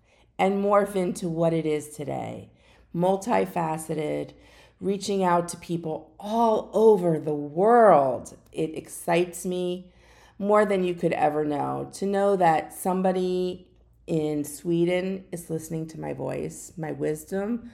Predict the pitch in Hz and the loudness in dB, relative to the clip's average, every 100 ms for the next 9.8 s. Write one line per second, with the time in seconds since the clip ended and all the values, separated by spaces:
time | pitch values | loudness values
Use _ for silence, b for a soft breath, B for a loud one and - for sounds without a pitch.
0 | B - 160 - 156 156 156 147 147 170 | B -8 -6 -4 -6 -4 -6 -4 -4 -6
1 | - - 175 175 180 185 190 185 190 B | -14 -12 -4 -2 -2 -4 -4 -6 -6 B
2 | B B - 196 208 233 233 196 180 180 | B B -6 -4 -2 -4 -2 -2 0 -2
3 | - B - 175 170 165 165 165 135 104 | -10 B -10 -8 -6 -8 -8 -8 -12 -14
4 | 110 104 _ _ b b 190 185 170 170 | -18 -20 _ _ b b -2 0 0 2
5 | 170 175 175 165 123 127 113 117 b b | 0 0 -4 -8 -8 -10 -14 -18 b b
6 | - 160 156 147 165 165 160 151 131 120 | -8 -4 -2 -4 -4 -2 0 0 -2 -6
7 | 113 113 120 - - 185 175 175 156 147 | -12 -18 -20 -16 -4 0 2 2 0 -2
8 | 113 104 - 185 202 208 214 196 180 - | -8 -12 -8 -4 -2 -4 -6 -2 -2 -2
9 | 165 165 165 160 151 143 131 135 | -4 -2 -2 -4 -4 -6 -8 -12